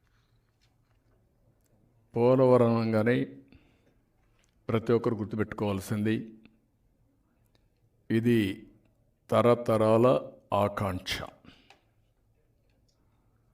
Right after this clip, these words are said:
పంతొమ్మిది వందల నలభై ఒకటిలోనే స్వాతంత్రం రాకమునిపే, ఆ రోజు బ్రిటిష్ పాలకులు కూడా ధవళేశ్వరం కట్టక మునుపు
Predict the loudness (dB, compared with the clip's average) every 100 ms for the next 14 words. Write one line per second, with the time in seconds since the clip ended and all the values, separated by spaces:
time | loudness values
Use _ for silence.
0 | _ _ _ _ _ _ _ _ 0 2
1 | 2 4 4 6 6 6 6 6 6 2
2 | 4 4 2 -2 -10 -20 -20 _ _ _
3 | _ _ _ _ _ _ -16 -2 4 4
4 | 4 4 6 4 6 4 4 4 2 4
5 | 2 2 0 -12 _ _ _ _ _ _
6 | _ _ _ _ _ _ _ _ _ 4
7 | 6 6 4 4 2 0 4 4 4 2
8 | 6 8 8 4 0 4 4 6 6 8
9 | 8 6 4 2 2 2 -2 -2 -2 -2
10 | -2 -2